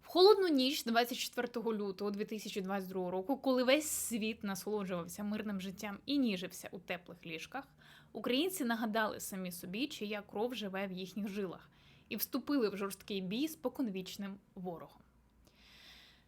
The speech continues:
Життями звичайних українців ми вибороли собі шанс. Шанс не просто продовжити споконвічну боротьбу,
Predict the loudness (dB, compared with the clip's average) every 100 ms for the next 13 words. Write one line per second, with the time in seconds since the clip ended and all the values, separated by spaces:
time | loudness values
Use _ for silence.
0 | _ _ _ 4 6 6 4 6 6 4
1 | 2 -2 -2 0 2 2 0 -2 0 0
2 | 2 2 2 2 0 0 -2 -2 -2 -6
3 | -8 -8 -4 -4 -4 -4 -4 -8 -14 _
4 | 0 2 2 0 0 0 2 0 0 -2
5 | 0 0 2 0 -4 -8 -8 -2 0 0
6 | -2 -4 -2 -2 0 -2